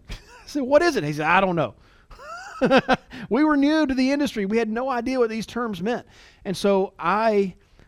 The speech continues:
um, I started pursuing wisdom. I started pursuing people, and I would ask them questions. Like, eh, before you take advice from somebody, you really need to find out. Like,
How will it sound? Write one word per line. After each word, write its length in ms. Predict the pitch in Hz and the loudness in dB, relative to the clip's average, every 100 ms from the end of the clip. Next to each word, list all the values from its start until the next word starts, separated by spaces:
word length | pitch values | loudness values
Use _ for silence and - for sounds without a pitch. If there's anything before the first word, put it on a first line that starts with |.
| _ | _
um, 520 | 156 139 127 117 110 113 _ _ _ _ _ _ _ _ _ - - | -4 -2 -2 -6 -12 -18 _ _ _ _ _ _ _ _ _ -20 -6
I 160 | 165 208 | -2 -2
started 380 | - 208 190 - | 0 0 0 -2
pursuing 640 | 143 - - 175 165 143 | -8 -6 -2 0 0 0
wisdom. 360 | 139 - 104 - _ - _ - 175 | -2 -4 -12 -18 _ -20 _ -12 -2
I 100 | 202 | -2
started 280 | - 240 | 0 -2
pursuing 600 | - 190 - - 220 208 | -2 -6 -8 -4 -2 -2
people, 460 | 180 180 165 156 139 - _ | -4 -4 -4 -6 -8 -14 _
and 100 | 180 | -2
I 60 | 190 | 0
would 120 | 247 | 0
ask 280 | 220 233 220 | 0 -2 -2
them 120 | 220 | -6
questions. 720 | 185 220 214 - 127 110 - - _ _ _ - | -6 -2 -2 -2 -10 -12 -16 -20 _ _ _ -8
Like, 180 | 160 | -6
eh, 80 | 202 202 | -8 -4
before 320 | 185 - 277 | -4 -2 0
you 80 | 254 | 0
take 240 | - 254 | 2 0
advice 380 | 240 196 226 226 | 0 0 2 2
from 140 | - 190 | -2 -6
somebody, 380 | 190 175 175 | -4 0 0
you 100 | 175 | 0
really 180 | 175 220 | 2 0
need 80 | 214 | 0
to 80 | 208 | -2
find 320 | - 202 185 | -2 -2 0
out. 180 | 180 151 | 0 0
Like, 220 | 165 156 | -2 -2